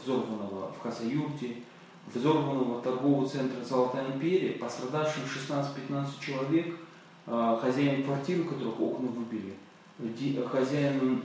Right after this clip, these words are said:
э, это, родителям, у которых сразу возник вопрос, а какого чёрта я вообще своих детей воспитываю здесь, в этом городе, если завтра ухнет, э, и тому подобное. Э, у них вопросы к кому должны быть? Государство.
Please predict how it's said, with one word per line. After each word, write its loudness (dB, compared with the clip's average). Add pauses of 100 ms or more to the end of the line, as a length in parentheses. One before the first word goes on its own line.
э, 0 (340)
это, -4
родителям, 0
у -2
которых -2 (300)
сразу 0
возник -4
вопрос, -6
а -6
какого -4
чёрта 2
я 0
вообще -2
своих -2
детей -6
воспитываю -10
здесь, -10
в -10
этом -6
городе, -6 (460)
если -6
завтра 2
ухнет, 2 (460)
э, -2
и -6
тому 0
подобное. 0 (800)
Э, -2 (140)
у 4
них 6 (1160)
вопросы 6
к -2
кому 8
должны 2
быть? -8
Государство. 2